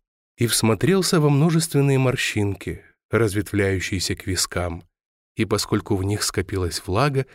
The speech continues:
напомнившая ему дельту реки. «Как же мне перенести разлуку, когда нет никакой надежды?» Чарльз молчал. «Уже сколько лет ты провожаешь меня лишь до входа в церковь?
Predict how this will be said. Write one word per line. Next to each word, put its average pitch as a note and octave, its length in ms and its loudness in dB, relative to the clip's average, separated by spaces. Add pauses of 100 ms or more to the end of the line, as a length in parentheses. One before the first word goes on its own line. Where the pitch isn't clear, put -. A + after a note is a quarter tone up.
(180)
напомнившая B2+ 720 0
ему G#2 320 -2
дельту F#2 440 -4
реки. - 500 -12 (1300)
«Как G#3 260 0
же F3 180 2
мне F#3 180 2
перенести E3 800 2
разлуку, C#3+ 800 -6 (460)
когда D#3+ 320 2
нет F#3 260 2
никакой E3 460 0
надежды?» B2 720 -2 (680)
Чарльз G2+ 640 -2
молчал. - 760 -6 (1200)
«Уже D3+ 220 4
сколько F3 480 0
лет E3 640 0
ты B2+ 120 -2
провожаешь B2+ 720 0
меня A2 240 2
лишь A2 220 0
до A2 140 0
входа B2+ 360 -2
в - 80 -10
церковь? - 640 -6